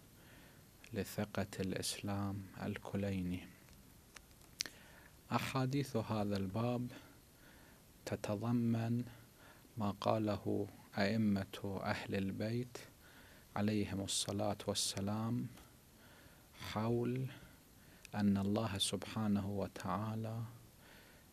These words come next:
ليس بجسم، يعني ليس بمادة، ولا صورة.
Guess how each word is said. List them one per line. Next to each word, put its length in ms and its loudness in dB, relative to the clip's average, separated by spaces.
ليس 540 4
بجسم، 920 2
يعني 280 0
ليس 540 0
بمادة، 840 2
ولا 400 6
صورة. 720 4